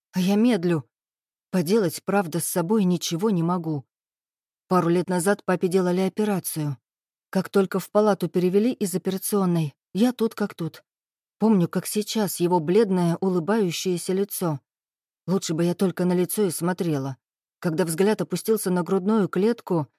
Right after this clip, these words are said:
от вида крови на перевязке из меня душа вся вышла. Его пугать не хотелось. Пока медицинские работники с ним занимались,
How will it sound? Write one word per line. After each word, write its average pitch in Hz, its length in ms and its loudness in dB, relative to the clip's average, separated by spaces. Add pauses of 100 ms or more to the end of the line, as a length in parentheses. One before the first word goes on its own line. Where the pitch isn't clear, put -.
(240)
от 156 200 -2
вида 185 320 0
крови 220 320 2
на 180 120 2
перевязке 190 600 0
из 185 280 -2
меня 202 280 2
душа 196 420 0
вся 165 240 -4
вышла. 156 480 -2 (720)
Его 196 280 2
пугать 202 380 0
не 185 80 -2
хотелось. 185 640 -4 (220)
Пока 233 220 -2
медицинские 208 720 2
работники 185 520 0
с 175 140 -2
ним 220 180 2
занимались, 185 640 0